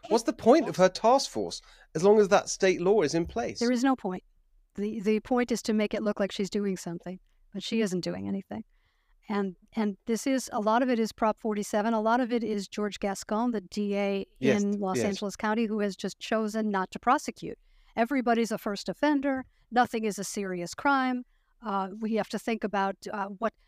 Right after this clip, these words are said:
Speaker 2: what good does it do to put them in prison? They'll just come out worse. They will come out. They'll come back to society. They'll be worse. These are the arguments he makes.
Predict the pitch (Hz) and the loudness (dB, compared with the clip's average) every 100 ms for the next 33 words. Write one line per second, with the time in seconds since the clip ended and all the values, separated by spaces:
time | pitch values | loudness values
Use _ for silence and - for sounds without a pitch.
0 | _ - 254 - 262 277 247 226 240 233 | _ -2 -2 0 -2 0 0 0 -2 -2
1 | 226 214 240 - 233 202 302 269 262 247 | -2 0 -4 -2 -2 0 0 0 0 2
2 | 220 214 220 - - 208 190 185 214 302 | 2 2 -2 -6 -4 -2 -2 -2 -2 0
3 | 262 - - 214 220 214 - 202 294 277 | 0 -4 -4 -2 0 -2 -2 2 2 0
4 | - 226 208 202 202 202 196 - 330 302 | -4 -4 -2 -2 -4 -6 -8 0 2 2
5 | 269 233 202 190 190 190 311 320 - _ | 0 -2 -2 -2 -8 0 0 0 -6 _
6 | - 392 392 339 294 262 247 220 202 - | -2 0 0 0 2 0 0 -4 -4 -8
7 | 196 262 202 - - | -4 -2 -2 -6 -20